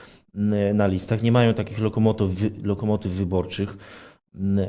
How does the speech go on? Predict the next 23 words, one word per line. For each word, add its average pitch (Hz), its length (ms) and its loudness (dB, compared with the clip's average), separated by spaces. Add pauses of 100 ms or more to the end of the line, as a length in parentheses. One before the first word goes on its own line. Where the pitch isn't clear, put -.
a 107 360 2
trzeba 110 220 0
powiedzieć, 104 440 2
że 113 160 0
jeżeli 110 480 2 (220)
wyborca 113 360 0
przychodzi, 98 680 0 (100)
przy-, - 140 -12 (380)
głosować, 190 420 -2
no 165 60 -4
to 180 100 -6
też 165 140 -2
głosuje 170 320 4
na 165 100 0
konkretną 147 460 0
osobę. 151 380 0 (880)
Ten 151 180 0
brak 135 220 6
znanych 127 320 2
nazwisk, 117 500 0
y, 120 260 2
jest 117 360 0
trochę, 110 460 2